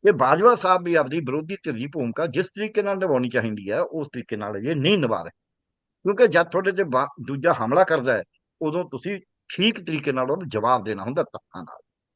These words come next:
ਉਹ ਤੱਥਾਂ ਨਾਲ ਜਵਾਬ ਦੇਣ ਤੋਂ ਥੋੜ੍ਹਾ ਝਿਜਕਦੇ ਨੇ, ਪੜ੍ਹਦੇ ਨਹੀਂ। ਬਜਟ ਦੇ ਵਿੱਚ ਉਹ ਇਹੋ ਜਿਹਾ ਇਹਨਾਂ ਨੂੰ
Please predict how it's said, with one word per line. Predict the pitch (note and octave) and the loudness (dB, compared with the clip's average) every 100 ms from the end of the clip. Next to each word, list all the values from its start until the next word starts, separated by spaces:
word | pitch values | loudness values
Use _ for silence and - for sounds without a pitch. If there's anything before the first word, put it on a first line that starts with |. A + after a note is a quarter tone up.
| _ | _
ਉਹ | F#3+ F#3+ | -6 0
ਤੱਥਾਂ | E3 - D3+ | 0 0 0
ਨਾਲ | D3+ | 0
ਜਵਾਬ | B2+ A2 A2+ | 0 0 -2
ਦੇਣ | G#2+ A2+ | -2 -6
ਤੋਂ | G#2+ G#2+ | -6 -8
ਥੋੜ੍ਹਾ | A2 A2+ | -4 -6
ਝਿਜਕਦੇ | - C3 - A#2 | -2 -6 -4 -4
ਨੇ, | B2 | -2
ਪੜ੍ਹਦੇ | B2 B2+ D3+ D#3+ | 0 0 -2 0
ਨਹੀਂ। | C3+ B2 | 0 2
ਬਜਟ | G#2 C#3+ F3+ | 2 2 2
ਦੇ | F#3+ | 0
ਵਿੱਚ | D#3 - C3+ A2+ - - - | 0 0 0 0 -6 -20 0
ਉਹ | F#3+ | 6
ਇਹੋ | F#3 A3 | 8 8
ਜਿਹਾ | A3 | 6
ਇਹਨਾਂ | F#3+ G3+ | 4 2
ਨੂੰ | F#3+ E3 | 2 0